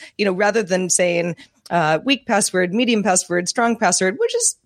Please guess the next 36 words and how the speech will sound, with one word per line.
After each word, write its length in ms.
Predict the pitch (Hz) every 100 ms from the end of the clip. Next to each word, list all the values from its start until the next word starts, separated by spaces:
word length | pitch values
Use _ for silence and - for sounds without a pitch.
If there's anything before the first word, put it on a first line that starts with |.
| _
helpful, 340 | 160 160 - 156
I 120 | 143
guess. 400 | - 147 240 -
But 100 | 185
I 80 | 175
think 200 | 175 165
a 40 |
lot 160 | 156 151
of 80 |
people 240 | 151 180 160
just 240 | 147 -
ignore 320 | 143 135 131
that, 400 | 135 185 285 277 -
being 240 | 202 190
like, 300 | 180 165 156 - -
"No, 240 | - 175 - - - - - _ - -
you 160 | 180
cannot 640 | 175 - 220 202 185 190 -
have 480 | 190 202 170 170 160
something 440 | - 196 180 170
that's 160 | 170 - -
only 240 | 196 208
numbers. 640 | 202 165 151 151 156 160 - - _
You 100 | -
can't 220 | - 185
have 140 | 190 175
anything 460 | 190 196 208 202 190
that's 160 | 180 -
been, 380 | 185 175 170
you 100 | 180
know, 80 | 175
your 260 | 160 175 180
password 480 | 196 175 - 190 185
for 80 | 185
the 60 |
last, 380 | 156 165 202 -